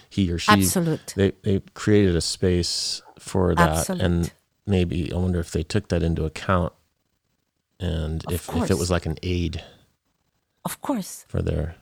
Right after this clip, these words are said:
Speaker 1: whatever they were doing.
Speaker 2: The, the, the ma-, the incredible intuitive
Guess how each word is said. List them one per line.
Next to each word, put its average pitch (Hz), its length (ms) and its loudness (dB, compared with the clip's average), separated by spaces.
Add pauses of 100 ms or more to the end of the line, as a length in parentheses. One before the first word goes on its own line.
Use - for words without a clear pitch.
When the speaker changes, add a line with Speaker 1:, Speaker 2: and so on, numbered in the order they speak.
(140)
Speaker 1:
whatever 85 260 -6
they 80 100 -2
were 78 80 -4
doing. 87 300 -2
Speaker 2:
The, 202 380 0
the, 180 400 2
the 185 220 0
ma-, 190 340 4
the 185 440 2
incredible 202 1000 4 (420)
intuitive 214 1040 4